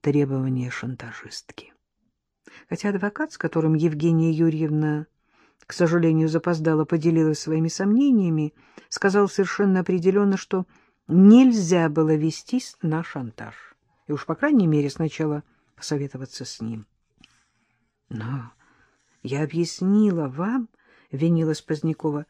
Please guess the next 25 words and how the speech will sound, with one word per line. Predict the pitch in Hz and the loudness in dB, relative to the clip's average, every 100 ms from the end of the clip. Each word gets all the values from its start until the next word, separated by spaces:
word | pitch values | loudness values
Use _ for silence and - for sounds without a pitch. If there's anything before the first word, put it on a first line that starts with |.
| _ _ _ _ _ _ _ | _ _ _ _ _ _ _
«я | - 127 139 165 _ _ | -16 -14 -14 -16 _ _
просто | - - - 185 | -12 -12 -10 -12
в | |
ступор | - - - 339 _ 240 | -12 -6 0 0 _ -8
впадаю, | - - 180 170 160 | -8 -6 -2 0 -2
когда | 180 160 175 | -4 -2 -2
речь | 180 196 226 | -2 -4 -8
идёт | 165 185 | -8 -10
об | 190 143 | -10 -8
этой | 156 175 175 _ _ - | -8 -10 -14 _ _ -14
аварии». | - 120 - 120 - - _ _ _ _ _ - _ _ | -12 -10 -12 -14 -18 -20 _ _ _ _ _ -20 _ _
Адвокат | 262 226 208 175 165 | 2 4 4 2 -2
же, | 170 | -4
бездушный | 156 190 170 180 - 175 | 4 4 6 0 0 -2
человек, | - 175 185 - | 0 0 0 -2
только | 160 - | -6 -6
плечами | - 160 - 160 147 | -4 -4 -2 -2 -2
пожал. | 151 156 151 156 156 _ _ _ _ _ _ | -2 -4 -2 -4 -6 _ _ _ _ _ _
Вот | 370 - | -6 2
и | |
расплачивайтесь | 214 165 - 147 143 135 135 139 139 135 | 4 4 4 2 2 -2 -2 -2 -2 -8
теперь | - 143 - 196 233 | -4 -4 0 0 0
за | 160 | -4
своё | 139 - 135 160 180 - _ | -4 -4 -2 -2 -4 -18 _
малодушие. | 151 139 113 117 - - - - | -2 0 -6 -10 -14 -14 -16 -18